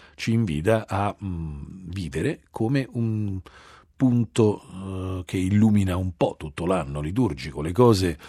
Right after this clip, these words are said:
con cui terminiamo, con cui una cosa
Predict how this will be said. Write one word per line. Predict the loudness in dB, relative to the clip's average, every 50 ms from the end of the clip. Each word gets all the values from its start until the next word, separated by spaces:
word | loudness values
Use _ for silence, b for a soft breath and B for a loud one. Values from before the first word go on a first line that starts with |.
| B B B B B B B B
con | -6 -6 -6
cui | -4 -2 -2 -2 -2
terminiamo, | 2 4 4 4 4 2 0 2 2 2 2 2 2 2 2 0 -2 -4 -4 -6 -6
con | -8 -10 -10
cui | -6 -4 -2 -2
una | 0 -2 -2 -4
cosa | -2 0 0 0 0 0 -2 -2 -2 -2 -2 -2 -4 -6 -8 -10